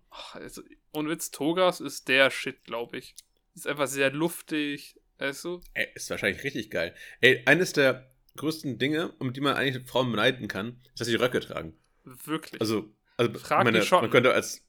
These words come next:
Speaker 2: ja, die, die Schotten, das, das sind die fortschrittlichsten Männer der Welt.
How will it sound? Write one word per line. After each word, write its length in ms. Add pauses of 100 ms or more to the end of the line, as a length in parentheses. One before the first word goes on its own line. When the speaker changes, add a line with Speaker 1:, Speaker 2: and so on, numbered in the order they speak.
(140)
Speaker 2:
ja, 480
die, 180
die 120
Schotten, 400 (520)
das, 260
das 180
sind 120
die 80
fortschrittlichsten 600
Männer 180
der 140
Welt. 200